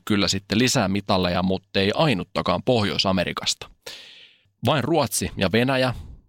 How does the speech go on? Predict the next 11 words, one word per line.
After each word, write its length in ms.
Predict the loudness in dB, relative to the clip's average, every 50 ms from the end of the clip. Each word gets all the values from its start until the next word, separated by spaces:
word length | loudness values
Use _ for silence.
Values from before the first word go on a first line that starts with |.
| _ _ 0
ovat, 320 | 0 2 2 0 0 -2 _ _ 0
ö, 200 | 2 2 2 2
onnistuneet 600 | 0 0 0 0 -2 -4 -2 -2 -2 -2 0 0
voittamaan 540 | 0 0 0 0 -2 -2 0 0 0 -2 -2 -2
kultaa 480 | -2 0 0 -2 0 -2 -2 -2 -2 0 0
Pohjois-Amerikassa. 1080 | 2 2 2 0 0 -2 -2 0 0 2 2 2 2 0 -2 -2 -2 -2 0 -2 -2 -4 -8 -14 -20 _ _ _ _ _
Viimeksi 380 | -2 0 0 0 -2 -4 -2 -2
Ruotsi 380 | 0 0 0 0 -2 -4 -6 -4
vuonna 280 | -2 -2 -2 -2 -2 -2
kaksituhatta 680 | -4 -2 -2 -2 -6 -6 -6 -6 -6 -6 -8 _ -10 -4
kaksitoista. 760 | -4 -4 -2 -2 -4 -2 0 0 0 0 0 -2 -4 -6 -10